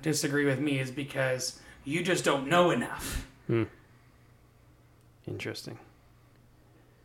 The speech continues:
Speaker 2: Yeah, that's, that's a sad,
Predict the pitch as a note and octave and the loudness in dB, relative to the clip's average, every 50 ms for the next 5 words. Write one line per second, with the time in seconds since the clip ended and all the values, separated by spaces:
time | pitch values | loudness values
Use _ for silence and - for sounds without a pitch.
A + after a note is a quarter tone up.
0 | - - - - - - - - - - - - - - _ - - - - G#2+ | -20 -20 -20 -20 -20 -20 -20 -20 -20 -20 -20 -20 -20 -20 _ -20 -14 -12 -10 -10
1 | G#2 G2+ - G#2 - - - - - - - - - _ - - - G#2+ G#2 - | -8 -8 -10 -10 -10 -12 -14 -16 -20 -20 -20 -20 -20 _ -8 -4 -4 -4 -4 -4
2 | - A#2+ - - - - - G2 G2 G2 G2 G2 G#2 | -4 -2 0 0 2 2 2 2 0 0 -2 -4 -8